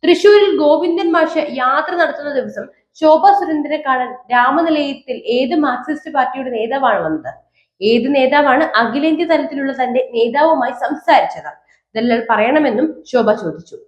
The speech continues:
എന്തുകൊണ്ടാണ് ഡൽഹിയിലെ ഹോട്ടലിൽ നടന്ന മീറ്റിംഗിൽ ദല്ലാൽ നന്ദകുമാറും ഞങ്ങളുടെ അറിയപ്പെടുന്ന ലീഡറും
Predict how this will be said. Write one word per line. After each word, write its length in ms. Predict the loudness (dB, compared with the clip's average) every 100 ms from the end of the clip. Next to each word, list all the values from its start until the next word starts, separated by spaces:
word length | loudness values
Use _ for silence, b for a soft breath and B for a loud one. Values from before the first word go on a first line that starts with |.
| _
എന്തുകൊണ്ടാണ് 800 | 4 6 6 6 6 4 2 0
ഡൽഹിയിലെ 520 | -2 -2 -2 -2 0
ഹോട്ടലിൽ 460 | 0 -2 -2 -4 -6
നടന്ന 240 | -6 -6
മീറ്റിംഗിൽ 460 | -4 -6 -6 -6 -8 B B _
ദല്ലാൽ 400 | 0 4 4 4
നന്ദകുമാറും 600 | 4 2 0 0 0 -4 -8 -18 _
ഞങ്ങളുടെ 480 | -4 0 0 2 2
അറിയപ്പെടുന്ന 500 | 2 2 0 0 0
ലീഡറും 640 | 0 0 -2 -4 -4 -8